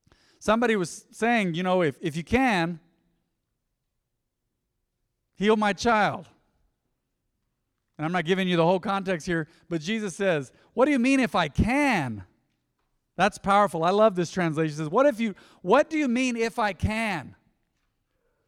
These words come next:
Anything is possible if a person believes. One translation says, "All things are possible to him that believes." All things, anything and all things are possible if a person believes. Now, that can be for negative things too,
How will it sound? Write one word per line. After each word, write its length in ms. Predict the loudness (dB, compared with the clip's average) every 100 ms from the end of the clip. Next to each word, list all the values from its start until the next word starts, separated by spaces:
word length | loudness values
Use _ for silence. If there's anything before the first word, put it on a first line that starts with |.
| _ _ _ _ _ _ _ _
Anything 640 | 0 2 2 2 0 2 0
is 140 | -4
possible 840 | -4 0 0 -2 -6 -4 -4 -6 -12 _ _ _ _ _ _
if 120 | -8
a 80 | -8
person 420 | -6 -6 -6 -8
believes. 720 | -8 -6 -6 -8 -12 -20 -20 _ _ _ _ _ -6
One 180 | -4
translation 560 | -2 -4 0 -2 -2 -4
says, 180 | -2 2
"All 260 | 6 6
things 280 | 2 -6 -6
are 80 | -6
possible 460 | -2 -2 -2 -6 -6
to 140 | -6
him 220 | -8 -6
that 160 | -6 -6
believes." 640 | -6 -6 -8 -14 -20 -20 _ _ _ _ _
All 300 | 4 6 6
things, 480 | 0 -8 -8 -10 -18 _ _
anything 760 | -2 0 0 0 -2 -4 -6 -12 _
and 140 | 2
all 180 | 6 6
things 320 | 4 -6 -4
are 80 | -4
possible 800 | -2 0 0 -2 -6 -4 -6 -6 -14 _
if 120 | -6
a 80 | -4
person 340 | 0 0 -2
believes. 300 | -2 -2 -2
Now, 120 | -2 2
that 160 | 2
can 120 | 2
be 100 | 0
for 140 | 0 0
negative 360 | 0 0 -2
things 300 | -4 -6 -6
too, 300 | -6 -6 -6